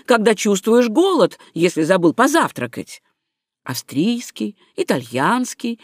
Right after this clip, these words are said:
и славянский элементы так тесно слились между собой в этой части Австро-Венгерского королевства, что обе эти личности, очевидно приезжие, не привлекали к себе внимания.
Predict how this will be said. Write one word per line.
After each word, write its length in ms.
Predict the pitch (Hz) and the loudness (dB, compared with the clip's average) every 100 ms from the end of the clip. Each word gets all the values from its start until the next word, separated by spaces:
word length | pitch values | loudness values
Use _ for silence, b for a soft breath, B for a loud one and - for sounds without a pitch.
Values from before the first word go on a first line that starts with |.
| b - | b -6
и 100 | 427 | -4
славянский 800 | - 143 139 202 240 - 175 - | -2 0 2 2 0 -6 -12 -4
элементы 680 | 180 170 165 254 254 214 185 B B - | 0 2 2 0 0 -2 -6 B B -2
так 280 | 269 - | -2 -2
тесно 520 | - - 269 233 175 165 | -4 2 2 2 -4 -2
слились 500 | 165 190 214 220 - | 2 2 2 -4 -2
между 300 | 196 175 170 | -4 -2 -2
собой 420 | 175 165 233 220 | 0 0 2 2
в 80 | 208 | 2
этой 220 | 214 180 | -2 -4
части 560 | - 214 214 - 185 B B B _ | 0 -2 -2 -6 -6 B B B _
Австро-Венгерского 1160 | 247 240 - 180 185 208 196 208 185 - 180 | 2 2 -2 -4 0 -2 0 0 -2 -2 -2
королевства, 760 | 170 165 165 262 320 - 131 117 b b b b | 0 0 0 -2 -6 -10 -8 -8 b b b b
что 340 | - - 208 - | -14 2 2 4
обе 320 | 226 190 165 | 4 4 4
эти 320 | 180 151 - | 2 -2 -4
личности, 760 | 123 120 262 - 170 143 - 120 B B | -6 0 0 0 -6 -6 -8 -10 B B
очевидно 480 | 131 - 165 170 208 | -8 -2 -2 0 -2
приезжие, 800 | 302 349 240 139 120 117 113 - b b b | -2 0 0 0 -4 -6 -6 -8 b b b
не 160 | 165 190 | 0 2
привлекали 640 | 208 185 175 - 240 - | 2 2 2 2 2 2
к 80 | - | -4
себе 280 | - 135 185 | -6 -4 -2
внимания. 680 | 214 240 208 131 117 117 | 0 -2 -2 -4 -8 -10